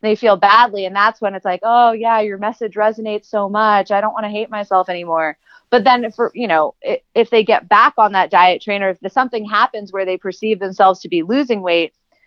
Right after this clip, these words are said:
they're really attached to that positive judgment of, like, "Oh my God, yeah, I look so hot, da, da, da, da, da."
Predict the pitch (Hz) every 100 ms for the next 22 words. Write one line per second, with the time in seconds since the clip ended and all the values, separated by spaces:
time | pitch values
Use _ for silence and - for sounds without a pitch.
0 | _ - 214 180 170 226 285 262 214 185
1 | 202 180 - - 175 165 - - 202 214
2 | 190 175 151 170 160 156 143 139 - 151
3 | 156 151 254 220 180 233 196 240 214 208
4 | 220 - 175 240 240 170 214 196 190 190
5 | 202 202